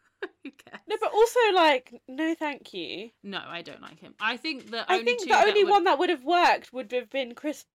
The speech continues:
Speaker 2: Pine, maybe. Or Sam Worthington, but then he's got, I know he's got Avatar, but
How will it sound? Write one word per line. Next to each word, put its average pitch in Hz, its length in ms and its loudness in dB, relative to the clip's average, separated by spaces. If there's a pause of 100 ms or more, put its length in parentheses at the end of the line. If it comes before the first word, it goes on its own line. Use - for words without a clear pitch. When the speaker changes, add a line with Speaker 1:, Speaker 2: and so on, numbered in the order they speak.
(140)
Speaker 2:
Pine, 269 600 -6
maybe. 247 1040 -6 (340)
Or 302 280 2
Sam 330 360 -2
Worthington, 311 520 -2
but 269 120 -6
then 285 120 -4
he's 302 180 -6
got, - 260 -4 (420)
I 320 120 -4
know 403 160 2
he's 359 160 2
got - 180 -2
Avatar, 277 480 -4
but 202 300 -6